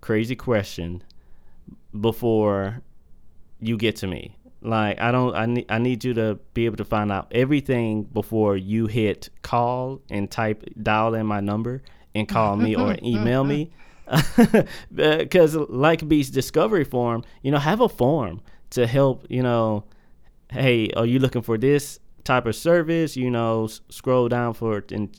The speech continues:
Speaker 1: choose the service you need. You know, "What is your budget?" Or, "Who is the audience?" You know, anything, you know, just something
Speaker 2: Mm-hmm.
Speaker 1: to have them type it before they get to you, because I promise you,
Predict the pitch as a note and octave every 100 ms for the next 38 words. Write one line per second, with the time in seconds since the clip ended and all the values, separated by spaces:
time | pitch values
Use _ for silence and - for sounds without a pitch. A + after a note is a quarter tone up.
0 | - - C3+ B2+ A#2 - D3+ D3 C3+ C3+
1 | C3+ C3+ C3+ C3 - - - G#2+ G2+ G2
2 | G#2 C#3 C3+ C3+ B2 C#3 C3+ A#2 G2 -
3 | F#2+ F#2+ F#2 - - - C#3 C#3 C#3 C3+
4 | B2+ B2+ A#2 G2+ B2+ B2 B2 F3 B3 F#3+
5 | F2 C2 D#2+ - D3 C#3 D3+ - - A3+
6 | G3+ G#3+ G3+ F#3+ C#3 D3 - D3 C#3 B2+
7 | A2+ - - - E3+ F3+ E3+ D3+ C#3+ C#3+
8 | - - C#3+ D3+ D3+ A#2+ A2+ - B2 B2
9 | A#2 A#2 A2+ G#2+ - G2+ G2 A#2+ D3 E3
10 | E3 - - - - C3+ A#2+ - B2 A#2
11 | A2+ G#2 - - - - - A2 - -
12 | D#3 D#3 B2 - F#2+ D2+